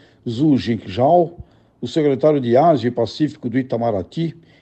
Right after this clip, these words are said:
embaixador Eduardo Saboia, a secretária de Assuntos Internacionais do Ministério da Fazenda, Tatiana Rosito, a secretária de Comércio Exterior do Ministério de Desenvolvimento, Indústria, Comércio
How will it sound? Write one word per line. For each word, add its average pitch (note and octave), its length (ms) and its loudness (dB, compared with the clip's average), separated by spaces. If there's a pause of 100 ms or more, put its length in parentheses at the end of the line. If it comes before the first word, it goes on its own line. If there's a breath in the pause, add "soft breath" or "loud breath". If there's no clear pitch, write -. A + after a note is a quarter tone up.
embaixador A#2 560 0
Eduardo G#2+ 360 -2
Saboia, B2+ 640 2 (460 soft breath)
a A2 80 -2
secretária D3 600 2
de C3+ 80 -2
Assuntos A#2 420 -2
Internacionais A2+ 760 -2
do A2+ 80 -4
Ministério A2 400 -2
da G2+ 100 0
Fazenda, G#2+ 600 2 (400 loud breath)
Tatiana A#2 420 2
Rosito, G2 580 -2 (460 soft breath)
a G#2+ 100 -2
secretária D3+ 640 2
de C3 120 0
Comércio A#2+ 460 2
Exterior A#2 420 0
do A2 80 -2
Ministério A2 460 -2
de G#2+ 40 -10
Desenvolvimento, A2 600 0
Indústria, A#2 360 -2
Comércio G#2+ 560 -2